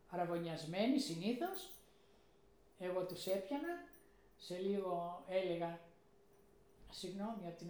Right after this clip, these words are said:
ώρα που μπήκατε», λέω, «τι ωραία μάτια έχετε», έλεγε αυτή στον αυνιαστικό της. «Είδες, είδες;»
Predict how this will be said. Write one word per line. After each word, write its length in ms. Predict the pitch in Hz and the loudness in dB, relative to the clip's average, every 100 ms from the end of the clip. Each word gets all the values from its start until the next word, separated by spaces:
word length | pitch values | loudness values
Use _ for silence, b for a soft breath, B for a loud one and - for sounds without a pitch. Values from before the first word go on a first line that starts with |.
| 202 | -4
ώρα 100 | 214 | -4
που 80 | 180 175 | -6 -4
μπήκατε», 380 | 202 196 170 160 160 | -4 -4 -8 -6 -4
λέω, 160 | - - | -4 -6
«τι 60 | 233 226 | -6 -4
ωραία 220 | 165 165 165 | -4 -6 -8
μάτια 340 | 165 - 175 175 175 | -10 -10 -10 -10 -10
έχετε», 300 | 175 160 180 202 - 175 | -12 -14 -14 -16 -8 -4
έλεγε 220 | 175 180 | -4 -4
αυτή 120 | - 196 | -6 -8
στον 120 | 196 180 | -6 -4
αυνιαστικό 540 | 170 175 165 - 202 196 | -4 -6 -8 -8 -4 -4
της. 80 | - - B B 208 | -4 -16 B B 4
«Είδες, 300 | 269 233 - 196 | 6 6 4 2
είδες;» 320 | 233 277 - | 2 4 2